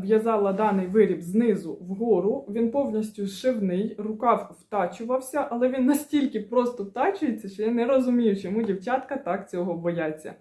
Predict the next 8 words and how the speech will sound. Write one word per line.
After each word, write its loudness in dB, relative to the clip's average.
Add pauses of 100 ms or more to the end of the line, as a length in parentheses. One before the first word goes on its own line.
(440)
Просто -2
потрібно -2
зробити 0
правильні -2
розрахунки, -6 (280)
і -4
у -2
вас 2